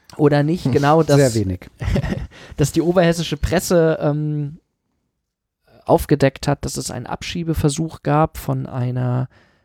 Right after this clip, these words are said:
Speaker 1: äh, Frau und ihren beiden Kindern, äh, aus Marburg. Die Frau war im achten Monat schwanger, darf also eigentlich medizinisch überhaupt nicht mehr fliegen. Das ist, äh,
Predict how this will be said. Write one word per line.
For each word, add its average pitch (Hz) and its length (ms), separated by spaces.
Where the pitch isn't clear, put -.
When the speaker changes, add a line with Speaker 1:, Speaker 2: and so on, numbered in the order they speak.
Speaker 1:
äh, 127 260
Frau 147 440
und 139 160
ihren 131 160
beiden 127 260
Kindern, 160 540
äh, - 40
aus 135 360
Marburg. 165 420
Die 143 80
Frau 135 380
war 131 140
im 135 120
achten - 320
Monat 131 400
schwanger, 180 500
darf 139 420
also 135 400
eigentlich 147 960
medizinisch 147 680
überhaupt 139 240
nicht - 160
mehr 123 80
fliegen. 196 540
Das 143 180
ist, - 360
äh, 135 260